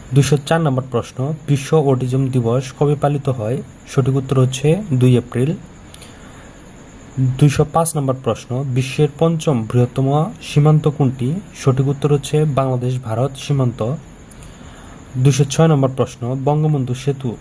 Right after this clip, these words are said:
যান চলাচল শুরু হয় কোন সালে? সঠিক উত্তর হবে উনিশশো আটানব্বই সালে। এরপরে হচ্ছে দুইশো আট নম্বর প্রশ্ন, আন্তর্জাতিক মাতৃভাষা দিবস উপলক্ষে বাংলাদেশের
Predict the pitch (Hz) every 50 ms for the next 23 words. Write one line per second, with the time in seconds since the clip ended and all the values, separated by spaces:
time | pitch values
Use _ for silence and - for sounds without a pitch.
0 | - - - - - 120 117 113 - 139 139 147 143 - 151 151 151 143 - 147
1 | 147 143 - - 151 156 147 127 117 110 110 123 151 - - - - - - -
2 | - - - - - - - 165 170 160 - - 110 104 107 120 160 190 - -
3 | - - - - - - - - - 143 123 135 135 147 135 - - 151 135 143
4 | 131 151 165 208 - - - - - 143 139 127 - - 127 123 127 135 135 135
5 | 131 127 123 113 - - 104 110 123 151 - - - - 147 147 131 135 160 165
6 | 165 165 160 - - - 165 165 170 175 - - - - 139 127 127 - - 127
7 | 123 143 143 - - 127 120 120 113 - - 110 - - - 117 123 135 147 -
8 | 143 147 151 151 - 151 143 160 151 - 151 156 - 151 151 151 - 156 131 117
9 | - - 127 123 123 127 123 123 117 - 147 143 - 143 127 110 - - - 117
10 | 110 120 151 - - - - - - - 123 110 131 139 143 147 143 127 - 131
11 | 131